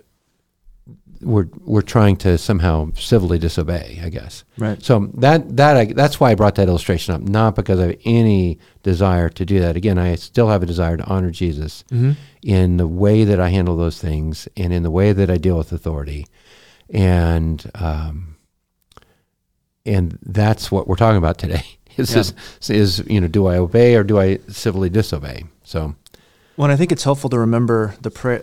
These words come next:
Speaker 2: the prayer, uh, we pray for i-, government leaders i-, in order that we live quiet and godly lives. And that should be our default, our default desire. I want to live a quiet and godly life.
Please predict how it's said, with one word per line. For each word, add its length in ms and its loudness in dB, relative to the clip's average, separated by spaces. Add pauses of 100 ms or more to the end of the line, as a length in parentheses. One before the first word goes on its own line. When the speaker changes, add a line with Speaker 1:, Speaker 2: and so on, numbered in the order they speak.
Speaker 2:
the 120 -14
prayer, 640 0
uh, 400 -4 (320)
we 100 -12
pray 220 -2
for 360 -4
i-, 520 -20
government 400 -2
leaders 640 -4 (240)
i-, 180 -6
in 160 -2
order 400 2
that 520 -4
we 180 0
live 240 0
quiet 300 0
and 100 -2
godly 280 -2
lives. 440 -8 (600)
And 140 -2
that 140 2
should 240 -6
be 380 -4 (920)
our 140 0
default, 640 -2
our 80 -6
default 340 0
desire. 400 0
I 120 0
want 180 0
to 60 -10
live 160 -2
a 40 -6
quiet 280 -2
and 120 -4
godly 240 -2
life. 340 -4